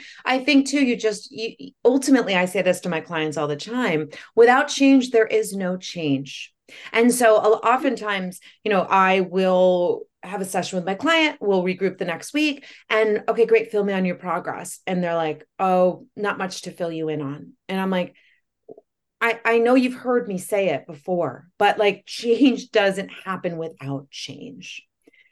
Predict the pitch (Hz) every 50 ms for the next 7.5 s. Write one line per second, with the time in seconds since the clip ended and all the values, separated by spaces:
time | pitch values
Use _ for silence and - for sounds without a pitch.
0 | _ - 196 208 214 202 190 220 202 196 196 196 190 - - 214 214 202 202 -
1 | _ - 214 220 226 233 - - 180 214 233 240 247 247 233 190 165 151 160 202
2 | 220 208 254 247 240 233 220 185 226 202 196 196 185 185 - _ _ _ _ _
3 | _ - - - 254 262 247 240 233 214 190 165 - - - - - _ - 196
4 | 196 185 180 180 185 - - 190 180 180 175 175 165 - _ - 170 170 170 _
5 | - 226 - - - - - - - - 214 208 185 180 180 _ _ _ _ _
6 | _ _ _ _ _ - 202 190 - - 185 180 180 180 175 165 160 - - 165
7 | 160 160 143 143 170 - - - -